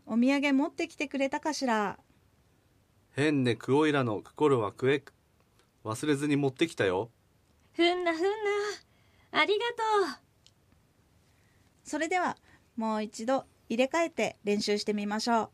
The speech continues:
Speaker 3: はい。「飛行機もいれはかえ。飛行機遅れてるんだってね。」
Speaker 1: エコールあちゃぽ、お本のへんねくぬかる。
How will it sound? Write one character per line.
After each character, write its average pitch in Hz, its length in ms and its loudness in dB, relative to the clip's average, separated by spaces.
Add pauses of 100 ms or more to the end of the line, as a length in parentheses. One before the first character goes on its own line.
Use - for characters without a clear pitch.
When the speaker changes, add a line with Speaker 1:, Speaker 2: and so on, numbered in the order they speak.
(140)
Speaker 3:
は 262 160 -10
い。 349 160 -6 (1300)
「飛 - 200 -10
行 403 160 4
機 339 280 -2
も 302 200 2
い 285 80 -2
れ 247 100 -2
は - 160 -8
か 254 160 -4
え。 302 380 -2 (1120)
飛 - 120 -20
行 277 220 0
機 240 160 -4
遅 220 180 -6
れ 311 120 -2
て 339 120 2
る 381 120 4
ん 370 60 0
だ 339 80 2
っ 320 40 -2
て 277 180 -4
ね。」 311 420 0 (1300)
Speaker 1:
エ 240 100 -4
コ 269 180 4
ー 269 40 6
ル 254 120 4
あ 247 80 2
ち 240 120 -4
ゃ 233 80 -2
ぽ、 208 380 0 (120)
お 214 120 0
本 277 280 4
の 269 100 4
へ 262 180 2
ん 262 100 4
ね 262 100 2
く 240 140 0
ぬ 226 120 0
か 220 240 -2
る。 196 140 -6